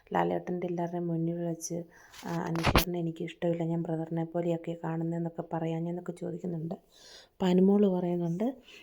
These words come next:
ആ, "ഞാൻ അനീഷേട്ടനെ ബ്രദറിനെ പോലെ കാണുന്നതെന്ന് പറയുമ്പോൾ ആ മനുഷ്യൻ്റെ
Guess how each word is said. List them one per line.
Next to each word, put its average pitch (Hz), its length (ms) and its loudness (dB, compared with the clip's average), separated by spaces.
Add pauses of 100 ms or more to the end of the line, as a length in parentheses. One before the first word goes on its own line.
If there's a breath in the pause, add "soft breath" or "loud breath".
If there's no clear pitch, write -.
(220 loud breath)
ആ, 180 80 0 (200)
"ഞാൻ 170 320 4 (220)
അനീഷേട്ടനെ 170 680 0
ബ്രദറിനെ 170 500 -2
പോലെ 175 240 -2 (100)
കാണുന്നതെന്ന് 170 460 -2
പറയുമ്പോൾ 170 320 -2
ആ 165 100 -2
മനുഷ്യൻ്റെ 170 540 0